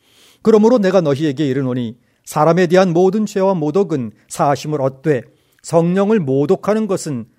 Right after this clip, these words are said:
사하심을 얻지 못하겠고, 또 누구든지 말로 인자를 거역하면 사하심을 얻되 누구든지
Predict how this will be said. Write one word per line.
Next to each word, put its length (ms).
사하심을 560
얻지 220
못하겠고, 800
또 100
누구든지 680
말로 420
인자를 480
거역하면 720
사하심을 560
얻되 400
누구든지 640